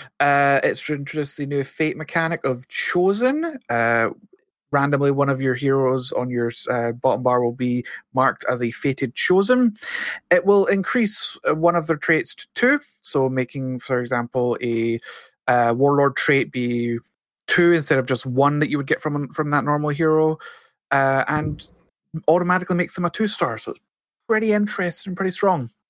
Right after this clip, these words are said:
Uh, it's also introducing a good few new tr-, uh, traits, including Warlords, uh, which has a lot of new champions coming in, like Nidalee, Pyke,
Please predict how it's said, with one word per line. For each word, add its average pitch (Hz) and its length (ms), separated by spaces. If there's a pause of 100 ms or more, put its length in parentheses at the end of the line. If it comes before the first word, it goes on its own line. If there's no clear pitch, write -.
(480)
Uh, 139 260
it's - 200
also 160 360
introducing 147 540
a 139 300 (400)
good 220 200
few 202 460
new 160 320
tr-, - 340
uh, 131 460
traits, - 720 (400)
including 131 540
Warlords, 117 880 (380)
uh, 123 220
which 120 200
has 120 560
a 131 80
lot 127 300
of 131 100
new 131 400
champions 135 540
coming 135 280
in, 135 320
like 117 220
Nidalee, 131 760
Pyke, - 560